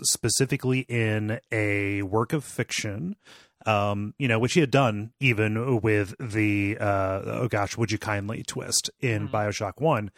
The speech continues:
Speaker 1: it feels like Ken Levine, uh, kind of arrived at the idea that <clears throat> choice is an illusion everywhere,
Speaker 2: Mm-hmm.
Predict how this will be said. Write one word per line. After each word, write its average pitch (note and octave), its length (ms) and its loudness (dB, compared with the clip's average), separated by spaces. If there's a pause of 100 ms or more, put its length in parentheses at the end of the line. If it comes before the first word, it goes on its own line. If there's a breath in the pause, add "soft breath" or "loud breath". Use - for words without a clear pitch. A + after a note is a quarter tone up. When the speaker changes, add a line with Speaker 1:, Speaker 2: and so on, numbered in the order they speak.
(340 loud breath)
Speaker 1:
it B2 140 4
feels G3+ 200 4
like G#3 160 2
Ken F3+ 240 0
Levine, A#2+ 640 0 (500 soft breath)
uh, A2+ 360 2
kind C#3 200 2
of A2+ 120 2
arrived B2 420 2
at D#3 220 4
the C3 320 0
idea A2+ 720 2 (160)
that G#2 380 4 (100)
<clears throat> - 800 -18
choice C3+ 720 2
is A#2+ 220 2
an A#2 120 0
illusion B2 760 0 (540)
everywhere, G#3+ 920 2 (300 soft breath)
Speaker 2:
Mm-hmm. C#3 80 -8